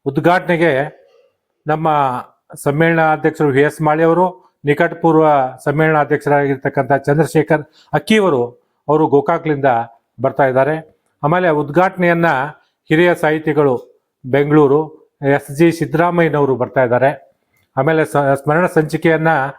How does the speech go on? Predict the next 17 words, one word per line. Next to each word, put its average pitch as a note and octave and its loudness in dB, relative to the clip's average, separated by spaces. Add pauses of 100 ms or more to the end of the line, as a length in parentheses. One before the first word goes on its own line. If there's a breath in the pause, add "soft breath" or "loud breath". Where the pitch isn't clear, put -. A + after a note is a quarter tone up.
(560 soft breath)
ಮಾನ್ಯ D3+ 0
ಶ್ರೀ D3+ 0
ದುರ್ಯೋಧನ D#3+ 2
ಐಹೊಳೆ, D3 0
ಜನಪ್ರಿಯ D#3+ 2 (340)
ಸಾ-, C#3+ 0
ಶಾಸಕರು C3+ 0
ರಾಯಬಾಗ್ B2 -2 (260 soft breath)
ಅವರು C3+ 0
ಮಾಡಲಿದ್ದಾರೆ. C3+ -2 (120)
ಆಶಯ D3 2
ನುಡಿಯನ್ನ D3 0
ಶ್ರೀಮತಿ C3 0
ಮಂಗಲಾ B2+ 2
ಮೆಟ್ಗುಡ್ C#3+ -2
ಅವರು C3+ -2 (240 soft breath)
ಆಡಲಿದ್ದಾರೆ. C#3+ -2